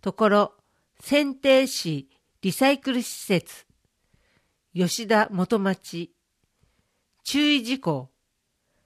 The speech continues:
袋に詰める人は、丈夫で大きい袋を用意し、必ず二人以上でお越しください。午前八時過ぎと午後三時前は混雑が予想されます。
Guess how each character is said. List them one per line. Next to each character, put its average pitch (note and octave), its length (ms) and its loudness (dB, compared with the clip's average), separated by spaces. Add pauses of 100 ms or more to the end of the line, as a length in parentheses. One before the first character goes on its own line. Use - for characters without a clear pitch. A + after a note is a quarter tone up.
(280)
袋 D#4 380 0
に C#4 140 0
詰 - 220 -6
め F3+ 100 2
る E3 100 -2
人 E3 280 -6
は、 C#3+ 220 -6 (320)
丈 A#3+ 220 6
夫 B3 120 -2
で B3 140 2
大 C4+ 300 2
き D4 220 0
い - 40 0
袋 A3 340 0
を F#3 80 4
用 F#3+ 300 2
意 D3+ 60 -4
し、 C3+ 480 -14 (440)
必 G3+ 100 -2 (320)
ず B3+ 300 -6
二 - 280 0
人 D#4 140 2
以 D#4 40 0
上 G3+ 260 4
で D#3+ 100 -2
お D3 40 -2
越 F#3+ 180 -4
し - 140 -6
く F3 120 -8
だ E3 140 -2
さ E3 200 -4
い。 C#3 120 -10 (1600)
午 D4 140 4
前 C4 220 4
八 B3 480 -4
時 - 20 -4
過 C#4 140 -6
ぎ C4+ 180 -4
と D3 240 -4 (460)
午 D4 140 2
後 A#3 100 2
三 A#3+ 320 0
時 B3 100 -4
前 A#3 280 4
は D3 280 -6 (460)
混 D4+ 260 4
雑 G#3 300 2
が D#3+ 160 -4
予 D#3+ 180 -4
想 G#3+ 240 2
さ F#3+ 160 2
れ F3+ 80 2
ま F3 220 0
す。 - 200 -20